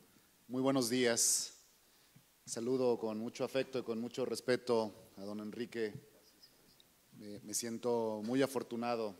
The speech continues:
de compartir esta mesa con todos ustedes, alcaldes, representantes de diferentes gobiernos. Pero sobre todo me siento muy afortunado de compartir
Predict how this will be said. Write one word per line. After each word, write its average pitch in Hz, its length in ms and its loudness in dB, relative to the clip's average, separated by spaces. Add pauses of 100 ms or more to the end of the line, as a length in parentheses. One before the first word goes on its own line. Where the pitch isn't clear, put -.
(120)
de 101 300 -6
compartir 107 440 -8
esta 110 180 -6
mesa 110 240 -6
con 113 160 -6
todos 113 260 0
ustedes, 110 680 -4
alcaldes, 110 880 -4 (340)
representantes 117 880 0
de 104 280 0 (160)
diferentes 107 600 -6
gobiernos. 113 680 -6 (920)
Pero 113 160 -4
sobre 120 160 -4
todo 165 200 4
me 147 100 2
siento 147 260 0
muy 156 180 2
afortunado 135 600 2
de 127 80 0
compartir 117 680 -4